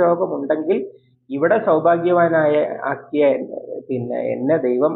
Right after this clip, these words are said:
അവിടെയും സൗഭാഗ്യവാനാക്കും, ഇങ്ങനെയൊക്കെ പറഞ്ഞത് കാണാൻ കഴിയും. എന്നാൽ സൂറത്തുൽ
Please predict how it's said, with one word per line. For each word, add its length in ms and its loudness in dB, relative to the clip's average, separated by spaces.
അവിടെയും 440 -2
സൗഭാഗ്യവാനാക്കും, 920 -6
ഇങ്ങനെയൊക്കെ 400 -2
പറഞ്ഞത് 300 -2
കാണാൻ 260 -8
കഴിയും. 260 -10
എന്നാൽ 280 4
സൂറത്തുൽ 340 2